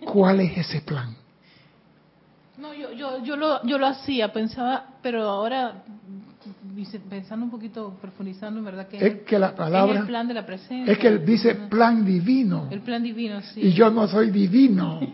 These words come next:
Speaker 1: <laughs> todavía. Así que el plan mío no puede ser divino. Entonces,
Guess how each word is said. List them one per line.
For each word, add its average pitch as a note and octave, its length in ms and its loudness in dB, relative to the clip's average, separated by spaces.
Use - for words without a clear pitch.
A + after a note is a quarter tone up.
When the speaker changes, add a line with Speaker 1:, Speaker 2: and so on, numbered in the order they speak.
Speaker 1:
<laughs> - 220 -10
todavía. F#3+ 760 2
Así F3+ 300 -2
que - 100 -2
el F#3+ 100 0
plan A3+ 260 4
mío A#3 180 4
no A3 160 0
puede A3+ 260 4
ser G#3+ 220 4
divino. A3 560 8
Entonces, A3 380 2